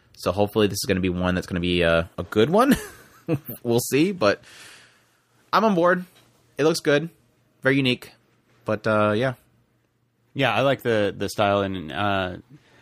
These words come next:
Speaker 2: the concept. Eh, I, it, it'll be interesting to see if they pull off something, um, for sure. I, but I do love, love my slice of lives, and so I'm, I'm definitely on board.
Speaker 1: You think it'll be one, one of those finding the middle ground type of stories where she's overly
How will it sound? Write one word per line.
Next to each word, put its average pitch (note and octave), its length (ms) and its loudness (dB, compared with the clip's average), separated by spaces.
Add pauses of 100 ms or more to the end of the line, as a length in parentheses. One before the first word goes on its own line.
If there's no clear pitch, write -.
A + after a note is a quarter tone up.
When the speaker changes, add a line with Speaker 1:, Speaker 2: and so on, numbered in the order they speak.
(260)
Speaker 2:
the D#3+ 120 -2
concept. A#3+ 580 0 (580)
Eh, A3+ 260 4 (500)
I, C#3+ 160 6
it, B2+ 420 2
it'll D3 160 4
be D3 160 4
interesting C#3+ 540 0
to B2+ 80 2
see A#2+ 580 0
if - 160 -4
they A2 180 4
pull A#2 340 -2
off A2+ 220 2
something, B2+ 640 -4
um, G#2 560 -4 (120)
for - 120 -6
sure. G#2+ 340 -2
I, G#2 140 0
but A2 240 -4
I G#2+ 80 2
do G#2+ 220 -2
love, G2+ 200 -2 (160)
love A2 300 0
my G#2 120 -2
slice G2 300 -4
of G#2+ 120 -12
lives, F#2+ 300 -4 (180)
and G2 500 -6 (640)
so G2 320 0
I'm, A2 380 -2
I'm C#3+ 220 -6 (120)
definitely A2 380 -2
on G#2+ 160 -2
board. A#2 240 -4 (280)
Speaker 1:
You C#3 100 -4
think F3 80 0
it'll D3+ 120 2
be C3+ 100 2
one, A2+ 140 0
one A2 180 -2
of G#2+ 40 0
those G2 220 0
finding G2+ 240 0
the G2+ 60 -2
middle F#2 240 -2
ground G2 240 -2
type G2+ 180 -2
of G2+ 100 -8
stories G2+ 440 0
where F#2 240 2
she's - 320 -4
overly F#2 280 -2